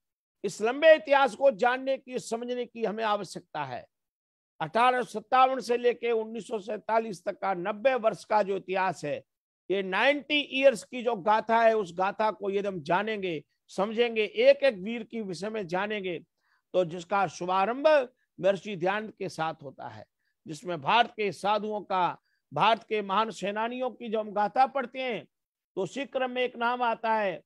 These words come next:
बाघा जतिन। ये बाघा जतिन, जिनका जन्म सात दिसंबर अठारह सौ उन्यासी में हुआ,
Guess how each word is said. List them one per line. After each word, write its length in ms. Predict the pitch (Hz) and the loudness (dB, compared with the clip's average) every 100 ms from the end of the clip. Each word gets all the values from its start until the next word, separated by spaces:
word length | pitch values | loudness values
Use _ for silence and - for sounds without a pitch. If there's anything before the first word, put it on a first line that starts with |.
| _ - | _ -16
बाघा 460 | 147 180 208 214 202 | -2 0 2 2 0
जतिन। 540 | 160 170 220 196 139 _ _ _ _ _ _ _ _ _ _ _ _ | -2 -8 -6 -8 -10 _ _ _ _ _ _ _ _ _ _ _ _
ये 140 | 156 175 | -6 -4
बाघा 420 | 151 170 180 214 | -2 0 2 2
जतिन, 520 | 185 185 247 277 240 _ _ _ 135 | 0 -6 -4 -4 -8 _ _ _ -8
जिनका 360 | 196 214 208 | -8 -2 -2
जन्म 340 | 165 214 220 208 | 0 -4 -6 -10
सात 380 | - 202 220 | -4 0 0
दिसंबर 640 | 175 196 - 220 226 202 151 _ _ _ _ - | -2 -10 -8 -2 0 0 -2 _ _ _ _ -8
अठारह 460 | 202 214 233 226 | 0 2 4 2
सौ 280 | 180 226 226 | 0 -2 -2
उन्यासी 500 | 214 220 220 190 240 | -2 -4 -4 -4 -4
में 120 | 240 | -2
हुआ, 480 | 226 208 240 202 147 | -2 4 6 6 2